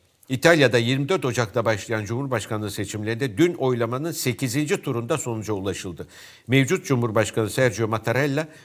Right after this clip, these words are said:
koalisyon hükümetini oluşturan altı partinin talebi üzerine ikinci dönemde de görev almayı kabul etmesinin ardından yedi yüz elli dokuz oyla yeniden Cumhurbaşkanı seçildi. Rusya'dan Ukrayna sınırına kan sevkiyatı.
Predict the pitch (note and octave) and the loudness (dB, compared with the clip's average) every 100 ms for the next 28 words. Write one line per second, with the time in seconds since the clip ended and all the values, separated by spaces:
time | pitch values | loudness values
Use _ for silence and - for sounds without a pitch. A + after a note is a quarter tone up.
0 | _ - B2 B2+ A#2+ F3 A2+ - G#2+ G#2 | _ 2 4 4 0 -2 -2 -2 -4 -4
1 | A2+ G2+ - - G2 G2 B2+ C3 C3 - | -4 -6 -6 -6 -4 -2 2 2 2 -2
2 | - A2 - G2 G2 A#2 A#2 B2 C3+ A#2+ | 0 0 -2 -10 -4 0 0 0 -2 -2
3 | A#2+ A#2 D3+ D#3 - - E3 - G3 E3+ | 0 0 0 -2 -12 -2 0 2 0 0
4 | D#3+ D#3 D3 D3 E3 A2+ F#2 - A#2 A2 | 4 6 6 4 4 4 0 0 2 2
5 | G#2+ F#2+ F#2+ G2+ F#2+ C#3 C3+ A#2 G#2 G#2+ | 2 0 -2 -6 -2 -2 0 -2 -2 -6
6 | - G#2+ G2 F2+ F2 G2 D3 D3+ - - | -6 -4 -4 -4 -6 0 0 -2 -12 -20
7 | - C3 D3 E3 C#3+ C3+ C#3+ C3+ A#2+ C#3 | 2 6 8 6 4 4 2 2 2 0
8 | F#3+ A#2+ A#2 B2 E3+ - - _ _ D3 | -2 0 2 2 0 -2 -16 _ _ 8
9 | F3 A2+ G2+ F2+ G#2 G2 F#2 F2+ F#2+ F2+ | 8 8 2 -2 -4 -4 -6 -6 -6 -8
10 | - F2+ - E2+ - - _ _ _ _ | -8 -8 -10 -12 -14 -20 _ _ _ _
11 | _ _ _ _ _ _ _ _ - - | _ _ _ _ _ _ _ _ -20 -20
12 | - - - A#3 A#3 F3 D#3+ F#3+ E3 D3 | -20 -2 4 6 8 8 8 6 4 6
13 | G3+ G3 D#3 - D3+ D#3 F3+ A3 - G3 | 6 8 6 4 2 2 4 2 4 4
14 | A3 F3+ D#3+ C#3 G2+ B2+ A#2 - F2 | 6 6 4 4 2 4 4 2 -6